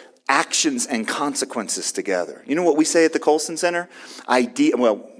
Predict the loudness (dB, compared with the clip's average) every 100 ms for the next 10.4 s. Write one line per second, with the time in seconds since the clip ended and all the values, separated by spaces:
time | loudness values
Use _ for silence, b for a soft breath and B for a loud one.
0 | -20 -2 2 2 0 2 0 2 0 -2
1 | -2 -4 -2 0 2 2 -2 -2 0 0
2 | 2 4 4 4 4 4 4 0 0 2
3 | 0 -2 -4 -4 -4 -2 -2 2 2 4
4 | 4 4 4 0 -12 B B B -6 -2
5 | -2 0 -4 -2 -6 -6 -8 -10 -14 B
6 | B 2 4 6 6 4 4 4 4 2
7 | -4 -4 -6 -8 -16 -16 -18 -18 _ _
8 | _ _ _ _ B B B B B -2
9 | 2 0 2 4 4 6 4 0 -8 -12
10 | _ 0 2 2